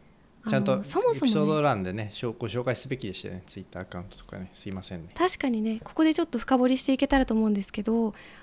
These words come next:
Speaker 2: あの、そもそもその前回ちょっと聞いてない方もいると思うので、スモール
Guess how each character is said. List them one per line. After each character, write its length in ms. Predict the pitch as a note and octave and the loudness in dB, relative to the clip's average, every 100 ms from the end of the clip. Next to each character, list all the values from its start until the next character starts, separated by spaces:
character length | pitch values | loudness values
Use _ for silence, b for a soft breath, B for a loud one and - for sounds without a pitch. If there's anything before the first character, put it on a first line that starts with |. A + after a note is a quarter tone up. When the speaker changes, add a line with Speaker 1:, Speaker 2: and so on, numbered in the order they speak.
| - | -4
Speaker 2:
あ 80 | G#3 | -2
の、 280 | G3+ G3+ | 0 -2
そ 120 | G3+ G#4 | 0 2
も 100 | G#4+ | 4
そ 100 | C#4+ | 4
も 160 | A3 | 4
そ 120 | G#3 | 2
の 60 | A3+ | 0
前 180 | D#4 F4 | 2 2
回 140 | C4 | 2
ち 60 | A#3 | 0
ょ 20 | |
っ 20 | |
と 80 | A3 | -2
聞 160 | - B3+ | -2 0
い 40 | |
て 80 | B3+ | 4
な 100 | C#4 | 4
い 80 | C4+ | 4
方 220 | G#3+ G#3+ | 2 0
も 220 | G#3 G3+ B B | 0 0 B B
い 100 | - | -2
る 80 | A#3 | 0
と 100 | A#3 | 0
思 160 | G#3 G#3 | 2 2
う 60 | |
の 100 | G3 | 0
で、 140 | F#3+ F#3+ | -2 -2
ス 160 | - | 4
モ 220 | C4+ F4+ | 4 6
ー 20 | F4 | 4
ル 200 | E4+ | 4